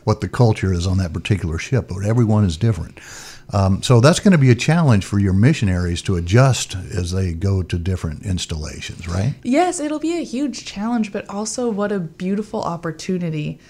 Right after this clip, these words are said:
Speaker 2: Um, you know, w-, we aren't telling you this is a progra-, programmatic way to, you know, help people grow closer to Christ. No, it's, it's, here's a way for you to sit in front of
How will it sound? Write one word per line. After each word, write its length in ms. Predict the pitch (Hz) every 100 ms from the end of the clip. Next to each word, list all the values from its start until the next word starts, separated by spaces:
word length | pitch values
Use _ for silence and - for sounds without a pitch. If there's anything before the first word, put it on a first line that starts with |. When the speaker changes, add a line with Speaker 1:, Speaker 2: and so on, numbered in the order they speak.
| _ -
Speaker 2:
Um, 180 | 185 185
you 80 | 185
know, 200 | 180 170
w-, 240 | 175 180
we 180 | 190 196
aren't 240 | 208 208 -
telling 360 | 202 196 190
you 280 | 185 175 165
this 280 | - 262 -
is 220 | - 208
a 100 | 180
progra-, 720 | 165 - 214 214 214 208 208 - _
programmatic 640 | - 240 240 214 202 190 190
way 340 | 175 175 165
to, 500 | 165 - 160 156 151 151 - - _ _ -
you 120 | 180 175
know, 140 | 151 - - _ -
help 260 | 214 220
people 320 | - 202 214 190
grow 240 | 190 190
closer 320 | 190 190 190
to 80 | 175
Christ. 480 | 165 202 180 - -
No, 200 | 220 220
it's, 260 | 160 - -
it's, 240 | 185 -
here's 300 | 247 277 262
a 80 | 240
way 240 | 202 202
for 140 | 208 196
you 220 | 180 190
to 160 | 196 180
sit 260 | - 226
in 80 | 214
front 240 | 196 190 185
of 220 | 175